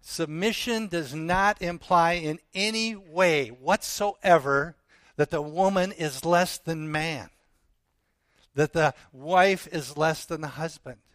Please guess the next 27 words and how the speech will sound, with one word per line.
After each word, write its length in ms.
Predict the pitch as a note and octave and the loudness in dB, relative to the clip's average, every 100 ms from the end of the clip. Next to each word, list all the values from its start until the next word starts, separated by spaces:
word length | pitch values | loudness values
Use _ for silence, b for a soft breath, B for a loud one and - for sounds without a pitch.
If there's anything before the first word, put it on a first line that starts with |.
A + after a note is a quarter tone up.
| _ _ _ _ _ _ | _ _ _ _ _ _
Does 220 | F3 E3 | 2 2
not 280 | F3 F3+ F3 _ b b | 2 2 0 _ b b
mean 340 | C#3+ E3+ F#3 F3+ | -8 -4 -4 -2
that 320 | E3+ F3 - _ _ - | -2 -2 -4 _ _ 0
at 260 | D#3+ F3+ - | 2 2 0
all. 560 | E3+ E3+ C3 G#2+ G2+ _ b b b b _ _ | 2 4 4 2 -12 _ b b b b _ _
They're 140 | C#3+ | -8
not 240 | D3+ D#3+ E3 | 0 2 2
inferior 680 | D#3+ - F#3+ F#3+ F#3+ F#3+ | -2 -10 -6 -6 -4 -4
in 220 | F3+ D#3 D3+ _ | -4 -6 -6 _
any 300 | G#3+ G#3+ G#3+ | -4 -2 -2
way. 400 | G3+ G3 D3+ F#2+ - _ _ _ _ - | 0 0 0 -4 -20 _ _ _ _ -12
We're 180 | D3+ | -10
equal 480 | E3 G3+ - G3 G3 | -8 -8 -4 0 0
in 180 | F#3+ E3+ | 0 -8
Christ. 460 | - G3+ F#3 D3 F3 | -2 2 2 2 -8
In 60 | |
fact, 460 | - F3 F3 D#3+ - | 2 2 2 -6 -4
Galatians 560 | D3+ F#3 G#3 G3 E3 | 2 4 2 -4 -10
three 380 | - G3+ F#3+ D3+ b b b b | -10 -4 -2 -4 b b b b
twenty-eight 720 | F3+ F3 F3 F#3 B2 - - - _ _ _ - _ _ _ _ _ _ - | -2 0 2 0 0 -6 -14 -14 _ _ _ -20 _ _ _ _ _ _ -20
says 320 | - F3+ D#3+ B2 | -8 -2 -2 2
this, 280 | F#3+ B2 | 2 2
"There 220 | D3 F3 F3 | 0 0 2
is 160 | D#3 | -2
neither 320 | F3 A3 A3+ | -2 -4 -2
Jew," 460 | F3 D3+ C#3 C3 E3+ | -2 -2 -2 -2 -4